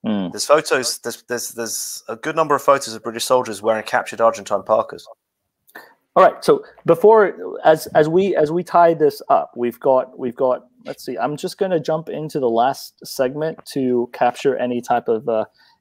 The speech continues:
Speaker 1: any live questions, uh, that we have on hand, and we'll do, um, the outro, uh,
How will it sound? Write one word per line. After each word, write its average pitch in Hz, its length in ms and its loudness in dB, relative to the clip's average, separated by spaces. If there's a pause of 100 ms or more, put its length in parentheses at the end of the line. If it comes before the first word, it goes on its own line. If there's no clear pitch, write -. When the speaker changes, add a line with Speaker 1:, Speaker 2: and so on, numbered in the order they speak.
Speaker 1:
any 135 200 2
live 117 420 6
questions, 90 760 -6 (100)
uh, 95 220 -8
that 98 120 -4
we 101 120 -4
have 110 360 -2 (180)
on 120 200 -2
hand, 101 500 -2 (520)
and 113 360 4
we'll 117 160 4
do, 113 560 4
um, 110 540 -2
the 110 300 -4
outro, 139 640 4 (140)
uh, 123 460 -2